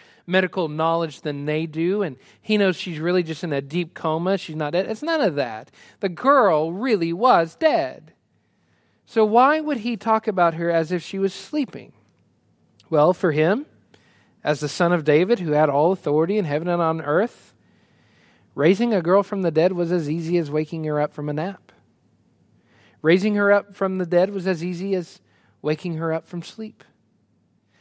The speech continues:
As God in flesh, Jesus had the power and the authority to raise the dead. In his presence, not even death is permanent. It is not an unchangeable reality. You would think, "It's too late, Jesus. You can't heal her. She's dead."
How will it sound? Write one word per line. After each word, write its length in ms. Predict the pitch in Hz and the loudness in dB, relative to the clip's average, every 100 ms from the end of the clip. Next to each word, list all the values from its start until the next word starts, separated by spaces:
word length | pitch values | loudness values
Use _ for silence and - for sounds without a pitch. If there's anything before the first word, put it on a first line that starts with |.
| - | 0
As 180 | 185 151 | 0 4
God 220 | 214 226 | 4 4
in 120 | 220 | 0
flesh, 340 | - 233 220 | 0 0 0
Jesus 300 | - 220 214 | -6 -8 -6
had 220 | 185 240 214 | 0 0 0
the 80 | |
power 500 | 190 240 254 185 156 - _ _ | 0 2 4 2 -2 -8 _ _
and 260 | 240 240 240 | 2 2 2
the 100 | 247 | -2
authority 400 | 220 247 220 202 | 2 2 2 0
to 220 | - 226 | -4 -4
raise 440 | 196 214 233 226 190 | 2 4 4 0 -8
the 100 | 226 | 0
dead. 240 | 240 196 - - - | 0 0 -4 -20 -2
In 160 | 214 | 0
his 280 | 202 233 233 | 2 0 -2
presence, 380 | - 185 - 190 - _ | 0 0 0 -6 -16 _
not 340 | 180 208 233 240 | 0 4 4 2
even 480 | 240 208 220 180 139 | -2 -2 -4 -6 2
death 300 | 233 247 - _ _ - | 4 4 0 _ _ -8
is 220 | 196 - | -6 -6
permanent. 580 | - 254 240 175 135 - _ - | 0 2 2 -2 -8 -14 _ -2
It 140 | 233 | 2
is 180 | 226 170 | 2 2
not 240 | 202 233 214 | 4 4 4
an 160 | 202 - | -4 -2
unchangeable 960 | 233 240 190 - 254 226 190 180 180 - _ - | 0 0 -2 0 0 0 -4 -2 -2 -4 _ -4
reality. 560 | 202 208 202 214 190 | 0 4 6 6 2
You 160 | 175 226 | -2 -4
would 140 | 262 | -2
think, 220 | 220 247 - _ - | 0 -2 -4 _ -2
"It's 160 | 220 | -2
too 240 | - 302 269 | 2 4 6
late, 220 | 294 190 | 4 2
Jesus. 340 | 185 214 214 | -4 -4 -4
You 80 | 202 | -8
can't 320 | - 277 247 | 0 2 2
heal 260 | 208 262 226 | 2 2 2
her. 100 | 143 - - | -2 -6 -14
She's 280 | - 233 170 | -4 -2 2
dead." 360 | 285 254 180 | 4 4 2